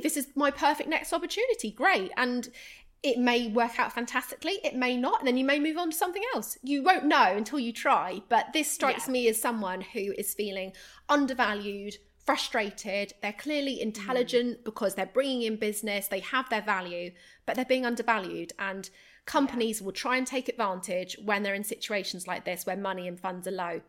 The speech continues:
Speaker 1: But you've got to speak out. So have the
Speaker 2: Yeah.
Speaker 1: confidence. Have the confidence. Look around. And good luck. Good luck. Stay strong.
Speaker 2: Good luck.
Speaker 1: Yes.
Speaker 2: <laughs>
Speaker 1: Yes.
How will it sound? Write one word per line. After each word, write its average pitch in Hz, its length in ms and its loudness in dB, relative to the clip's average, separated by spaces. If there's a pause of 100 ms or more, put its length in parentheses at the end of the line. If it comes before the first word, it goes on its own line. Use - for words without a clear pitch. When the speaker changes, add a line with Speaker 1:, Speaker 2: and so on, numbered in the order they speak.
(140)
Speaker 1:
But - 100 -6
you've 220 160 -8
got - 80 -8
to - 100 -6
speak - 280 -6
out. - 280 -6 (200)
So 196 180 -2
have 254 260 4
the 277 60 2
Speaker 2:
Yeah. - 80 -8
Speaker 1:
confidence. - 720 -2 (220)
Have 254 180 0
the 285 60 -8
confidence. 196 720 -4 (100)
Look 220 220 -2
around. 185 500 -2 (340)
And 208 100 -12
good 190 180 -8
luck. - 380 -12 (260)
Good - 200 -8
luck. - 280 -10
Stay 233 180 -6
strong. 262 300 6 (320)
Speaker 2:
Good 170 520 -12
luck. - 460 -2 (320)
Speaker 1:
Yes. - 440 -4
Speaker 2:
<laughs> 254 60 -4
Speaker 1:
Yes. 359 460 4